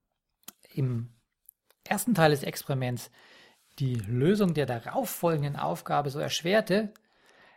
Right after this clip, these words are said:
die zeigt, äh, nach der Überzeugung der Autoren,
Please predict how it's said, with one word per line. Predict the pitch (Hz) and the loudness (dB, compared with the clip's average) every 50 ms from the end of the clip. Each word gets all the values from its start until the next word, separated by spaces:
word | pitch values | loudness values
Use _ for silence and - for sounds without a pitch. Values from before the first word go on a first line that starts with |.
| _ _ _ - | _ _ _ -2
die | 165 202 - - | -2 -2 -2 -4
zeigt, | - - 139 135 165 190 190 190 - - - | -8 -8 -4 -2 0 0 -2 -2 -4 -10 -6
äh, | - | 0
nach | - 170 170 170 165 170 170 165 160 160 165 - | 2 2 4 4 4 2 0 0 -2 -4 -4 -4
der | - 165 | -4 -4
Überzeugung | 170 156 147 143 - - - 143 147 165 170 175 180 180 175 170 - | -4 -4 -4 -6 -6 -6 -4 0 0 2 2 2 2 2 2 2 0
der | 147 139 139 139 135 | 0 0 0 0 0
Autoren, | 127 123 - - - 135 143 165 180 190 202 185 - | -2 -4 -6 -6 -2 0 2 4 6 6 4 4 2